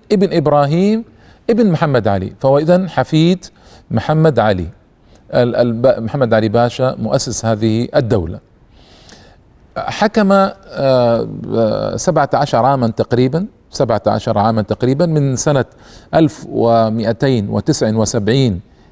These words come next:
هجرية إلى سنة ألف ومائتين وست وتسعين هجرية. انتهى حكمه يعني من مائة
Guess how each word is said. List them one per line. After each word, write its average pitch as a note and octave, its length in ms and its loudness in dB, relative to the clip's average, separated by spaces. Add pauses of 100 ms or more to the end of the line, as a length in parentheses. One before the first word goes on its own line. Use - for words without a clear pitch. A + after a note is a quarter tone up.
(140)
هجرية D3 540 4
إلى B2+ 320 0
سنة C3+ 260 -2 (160)
ألف D3 260 2
ومائتين A#2 500 -2
وست D#3+ 640 0 (420)
وتسعين B2+ 800 0
هجرية. G2+ 560 0 (1200)
انتهى C3+ 480 -2
حكمه C#3+ 440 -2
يعني A#2 180 0
من A#2+ 120 -2
مائة C3 320 0